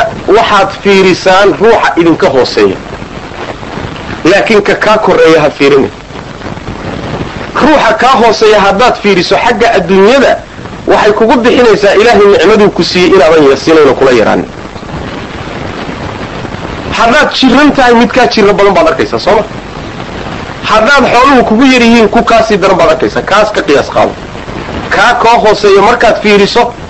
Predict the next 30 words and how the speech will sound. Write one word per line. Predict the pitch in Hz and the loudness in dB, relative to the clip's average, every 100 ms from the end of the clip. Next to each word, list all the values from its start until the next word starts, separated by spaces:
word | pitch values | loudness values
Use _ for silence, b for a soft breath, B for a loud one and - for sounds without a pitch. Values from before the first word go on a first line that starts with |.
| - - - | -12 -8 0
waxaad | 208 - 190 | 2 2 2
leedahay, | 196 185 175 | 2 2 4
"Alxamdulilah, | 160 151 180 143 139 127 117 - | 2 2 0 2 2 2 0 -4
war | 135 175 | -2 2
intanaaba | 208 - 202 202 185 170 | 2 2 2 2 4 2
farda | 175 165 | 0 0
kula | - 160 | 0 0
carara. | 170 - - - - - - - | 0 -2 -4 -12 -16 -16 -14 -8
Ah, | - - - - 269 | -6 -6 -8 -4 0
intanaaba | 269 - 226 220 214 | 2 0 0 2 2
rakarooni, | 208 208 190 220 262 240 | 2 2 2 2 2 0
intan | 233 220 | 0 0
baa | 214 | 0
haddii | 208 269 | 2 2
lagu | 220 | 2
siiyey, | 196 175 156 - B - | 0 0 -2 -2 B 2
wallahi | 208 214 | 2 4
adaaba | 202 208 180 | 2 2 2
ugu | 190 | 0
sitaba." | - 147 127 - - - - - - B B - | -2 -2 -2 -2 -8 -16 -16 -14 -12 B B -2
Laakiin | 190 220 226 226 | 2 2 2 2
haddaad | 214 208 247 - | 4 2 2 0
fiiriso | 214 220 202 202 | 0 0 2 2
midka | 208 240 - | 2 2 2
waxoogaa | 208 - 202 226 208 | 2 4 4 4 4
loo | 208 214 | 4 4
dhammaystiray | 190 180 - 202 208 | 2 2 0 0 2
oo | 185 | 2
kaa | - 185 | 2 0
korreeya, | 190 160 139 131 110 | 2 0 2 2 2